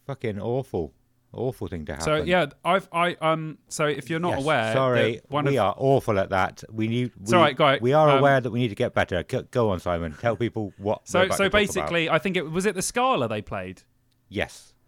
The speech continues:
Speaker 2: Yeah, so they played the Sc-, I've been to the Scala many times. So they've been to the Scala, which is a venue in London, and, um, the s-, uh, the singer slash guitarist of Orgasm was attacked by bouncers.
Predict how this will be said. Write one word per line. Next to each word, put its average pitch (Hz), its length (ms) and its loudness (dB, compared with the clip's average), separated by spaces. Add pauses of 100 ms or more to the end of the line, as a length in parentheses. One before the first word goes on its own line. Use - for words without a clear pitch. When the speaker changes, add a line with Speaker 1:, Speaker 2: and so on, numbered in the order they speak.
(500)
Speaker 2:
Yeah, 135 180 0
so 160 200 -2
they 175 80 -2
played 190 240 -2
the 135 60 -10
Sc-, - 140 -8
I've 151 220 0
been 214 120 2
to - 80 -8
the 127 60 -2
Scala 147 360 2
many 147 260 0
times. 123 380 -2
So 131 60 -8
they've 139 80 -4
been 170 120 -2
to - 60 -18
the 139 80 -8
Scala, 135 380 -2
which 120 160 -8
is 117 80 -10
a - 20 -8
venue 120 380 -4 (380)
in 123 120 -2
London, 120 520 0
and, 123 420 -2
um, 120 440 -2 (320)
the 120 300 -4
s-, - 580 -10
uh, 120 280 -2
the 117 80 -10
singer 135 420 -4
slash - 340 -8
guitarist 120 580 -4
of 113 220 -6
Orgasm 113 540 -6 (380)
was 120 180 -4
attacked - 580 -8
by 120 160 -4
bouncers. 113 840 -6